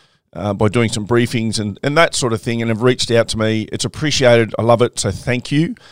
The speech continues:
Uh, I'm glad that you finally found this podcast as well, because you can share that with your friends. Now,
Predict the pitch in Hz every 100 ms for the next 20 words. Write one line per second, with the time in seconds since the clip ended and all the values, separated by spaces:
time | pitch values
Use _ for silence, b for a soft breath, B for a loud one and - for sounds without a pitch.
0 | B - - 98 110 117 131 117 113 -
1 | 120 117 110 113 113 165 - 117 107 110
2 | 107 - 95 123 123 104 113 98 98 95
3 | - 107 101 104 _ b b b - 110
4 | - 101 110 101 92 - 110 127 117 110